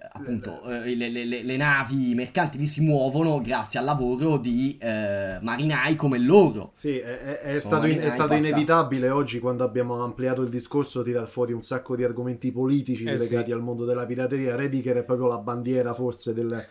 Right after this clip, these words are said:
Speaker 2: l'interpretazione
Speaker 3: È vero.
Speaker 2: politica in chiave sottoproletaria,
Speaker 1: Sì.
Speaker 2: no? De-, de-, dei pirati, però anche un'interpretazione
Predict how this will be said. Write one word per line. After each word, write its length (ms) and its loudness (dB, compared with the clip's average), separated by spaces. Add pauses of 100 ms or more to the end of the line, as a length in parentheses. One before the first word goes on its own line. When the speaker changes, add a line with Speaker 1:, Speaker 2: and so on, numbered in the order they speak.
(400)
Speaker 2:
l'interpretazione 1160 -2
Speaker 3:
È 100 -10
vero. 200 -8
Speaker 2:
politica 520 2
in 80 -2
chiave 340 0
sottoproletaria, 1160 2
Speaker 1:
Sì. 60 -2
Speaker 2:
no? 140 0
De-, 220 -2
de-, 560 -4
dei 140 -4
pirati, 420 -2
però 140 0
anche 180 -4
un'interpretazione 1000 -2